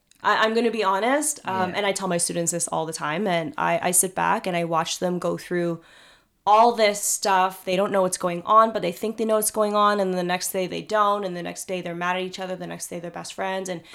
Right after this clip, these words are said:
Speaker 1: there's just
Speaker 2: <laughs>
Speaker 1: all
Speaker 2: Oh,
Speaker 1: this
Speaker 2: yeah.
Speaker 1: going on, and,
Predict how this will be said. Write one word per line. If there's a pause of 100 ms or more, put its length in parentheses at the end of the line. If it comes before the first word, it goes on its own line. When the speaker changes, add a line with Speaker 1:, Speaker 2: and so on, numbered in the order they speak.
(160)
Speaker 1:
there's
just (200)
Speaker 2:
<laughs>
Speaker 1:
all
Speaker 2:
Oh,
Speaker 1:
this
Speaker 2:
yeah.
Speaker 1:
going
on, (160)
and,